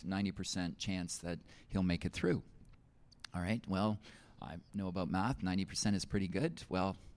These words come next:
that didn't work for us. So after two years of him being clear, um, he, uh, uh, relapsed, and we went through it again. But this time he's older, um, stronger,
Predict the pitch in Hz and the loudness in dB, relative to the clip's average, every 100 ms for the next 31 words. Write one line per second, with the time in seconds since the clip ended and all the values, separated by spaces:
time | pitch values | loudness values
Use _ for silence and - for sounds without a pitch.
0 | - - - 80 95 98 104 156 - 85 | -18 -14 -12 -8 -2 2 2 0 -2 -4
1 | - - - 87 85 85 - - - - | -2 -4 -4 -2 -2 -2 -6 -18 -20 -8
2 | 92 90 85 - 120 107 101 92 90 101 | -6 -2 -2 2 4 6 4 2 0 2
3 | 98 92 - - - - 104 92 - 101 | 2 2 -2 -12 -8 2 4 4 2 2
4 | 101 131 151 - 95 92 92 - - - | 4 4 0 -4 0 2 0 -2 -12 -20
5 | - 82 90 92 90 87 90 82 - - | -10 -4 0 0 0 0 0 -2 -6 -8
6 | 85 - 98 127 73 65 - - - - | -10 -8 -4 -2 -4 -6 -12 -12 -16 -16
7 | - 82 87 95 - - 92 90 85 98 | -10 -6 -4 -4 -4 0 4 4 4 4
8 | 73 - - - 87 - 95 92 87 78 | 2 -4 -8 -4 -4 0 2 2 0 -2
9 | 80 92 120 165 - - - - - - | 2 2 2 -2 -4 -14 -20 -20 -20 -20
10 | - 73 78 73 - 90 90 107 143 | -10 -6 -4 -4 -2 2 4 4 2